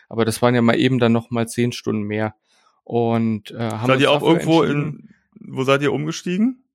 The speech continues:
Speaker 1: In Singapur, in Singapur.
Speaker 2: Auch in
Speaker 1: Also wir
Speaker 2: Singapur,
Speaker 1: sind von
Speaker 2: ja.
Speaker 1: Frankfurt
Speaker 2: Mhm.
Speaker 1: nach Singapur geflogen und dann von Singapur direkt nach Cairns
Speaker 2: Mhm.
Speaker 1: und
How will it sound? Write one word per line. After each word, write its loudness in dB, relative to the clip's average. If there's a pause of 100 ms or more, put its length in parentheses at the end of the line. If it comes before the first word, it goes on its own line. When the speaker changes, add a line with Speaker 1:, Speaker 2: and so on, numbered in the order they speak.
(960)
Speaker 1:
In 2
Singapur, -2
in -4
Singapur. 0
Speaker 2:
Auch 2
in 0
Speaker 1:
Also 0
wir 2
Speaker 2:
Singapur, -
Speaker 1:
sind 0
von 0
Speaker 2:
ja. 0
Speaker 1:
Frankfurt -4
Speaker 2:
Mhm. -4
Speaker 1:
nach 0
Singapur 2
geflogen -2
und -4
dann 2
von 0
Singapur 0 (100)
direkt -2
nach -2
Cairns -2
Speaker 2:
Mhm. 0 (320)
Speaker 1:
und 0